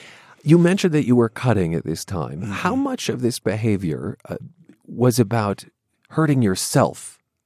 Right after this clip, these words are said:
Speaker 1: versus hurting others? I mean, it
Speaker 2: All
Speaker 1: sounds
Speaker 2: of
Speaker 1: like
Speaker 2: it.
Speaker 1: you, you wanted to do both.
Speaker 2: Uh, I'd say all of it was about hurting myself, including hurting others, because
Speaker 1: Hmm.
Speaker 2: it wasn't about, the, the attacking the school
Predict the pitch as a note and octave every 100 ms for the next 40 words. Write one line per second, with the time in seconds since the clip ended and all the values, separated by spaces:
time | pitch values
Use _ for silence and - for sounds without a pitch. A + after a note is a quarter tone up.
0 | _ - G2 G2 - E2+ - F2+ E2+ D#2+
1 | C#2 C#2+ - - A2+ G#2+ G2 D3+ D3 C#3
2 | B2+ - _ A#2 A2+ A2+ - G2 - _
3 | _ _ - G2 A#2+ F#2+ E2+ - - _
4 | _ _ _ _ _ _ _ _ _ _
5 | - - A#2+ - C#3 C3+ B2+ G2+ G2 G2
6 | F#2+ G2+ G2+ F#2+ - F2+ F#2+ F#2+ - G2
7 | G2+ A#2 - A#2+ A2+ A2 G2 F#2+ F2+ -
8 | - - - - A#2 G2 A2 C3 C3+ A#2
9 | A2+ A#2+ A#2 - A2 A#2+ A#2+ A#2+ - D#3+
10 | F3+ D#3 B2+ - B2 B2 G#2+ F#2+